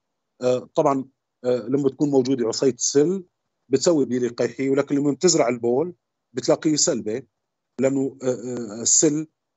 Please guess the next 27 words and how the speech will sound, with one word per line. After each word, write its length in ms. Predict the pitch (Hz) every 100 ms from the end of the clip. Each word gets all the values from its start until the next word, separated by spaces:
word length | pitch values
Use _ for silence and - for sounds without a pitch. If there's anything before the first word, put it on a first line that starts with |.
| 117
وزرع 520 | 120 117 117 156 123
وصية، 320 | 117 147 131 -
آه، 500 | 110 110 107 98 107 - _ -
السل 360 | - 147 135 135 123
أو 320 | 113 104 92
وصية، 360 | 98 143 120 - 92 101 - _ 113
آه، 280 | 107 101 104
الدرن، 420 | 98 131 135 139 _ _ _ 113
آه، 60 |
تحتاج 360 | 110 104 143 123
إلى 100 | 127
أوساط، 480 | 123 - 131 - -
آه، 260 | 113 110
خاصة، 540 | 101 143 147 - 196 - _ _ _ _ -
لذلك 560 | 135 143 139 135 - -
ما 180 | 135 143
بتنمو 380 | - 117 104
على 120 | 98 120
الأوساط، 400 | 117 - 113 - -
آه، 520 | 104 101 87 101 101 - _ _ -
اللي 140 | 123 117
م-، 680 | 110 95 87 90 101 90 98
العادي 600 | 107 120 113 120 120 120 _ 123
اللي 140 | 117
بيزرعوا 340 | 117 117 107 101
فيها 200 | 120 98
البول. 580 | 95 101 101 139 214